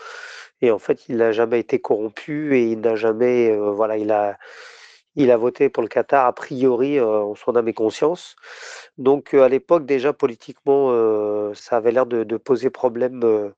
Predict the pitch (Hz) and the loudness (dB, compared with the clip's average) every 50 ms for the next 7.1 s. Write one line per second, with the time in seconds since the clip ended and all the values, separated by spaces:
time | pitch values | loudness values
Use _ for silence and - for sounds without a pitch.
0 | _ _ _ _ - - 135 110 123 127 - - 127 110 104 117 120 131 165 196 | _ _ _ _ -2 -2 0 0 0 0 2 2 0 0 -2 -4 -8 -6 -6 -6
1 | 214 - _ - 120 123 135 135 - - 180 175 165 151 - - 143 120 - - | -8 -8 _ 0 2 4 4 2 2 2 4 4 4 4 4 2 0 -2 -2 -2
2 | - 151 165 185 190 175 165 151 131 123 117 113 113 107 _ - 131 120 127 131 | 0 0 2 4 4 4 2 2 0 0 -2 -4 -8 -6 _ -2 0 0 0 -2
3 | 139 139 135 131 123 117 113 110 110 110 107 113 113 131 139 139 _ - 170 165 | -2 -2 -2 -2 -2 -2 -2 -2 -2 -4 -6 -4 -2 0 0 0 _ 2 2 4
4 | 165 151 - 156 143 127 - - 131 127 135 143 143 143 131 113 117 113 - - | 4 4 2 0 0 0 -2 -2 -2 0 2 2 2 0 0 0 -2 -4 -2 -2
5 | 131 120 120 120 113 - - - 131 123 123 120 113 117 131 120 - - 139 120 | -4 -4 -6 -8 -14 -10 -4 -2 -2 -2 -2 -2 -2 -2 -2 -2 -2 -2 -2 0
6 | 123 123 120 117 123 127 131 127 117 120 110 107 107 107 104 104 104 104 104 104 | 0 -2 -2 -2 -2 0 0 0 0 0 -2 -2 -2 -4 -6 -6 -8 -12 -14 -16
7 | 104 110 | -16 -16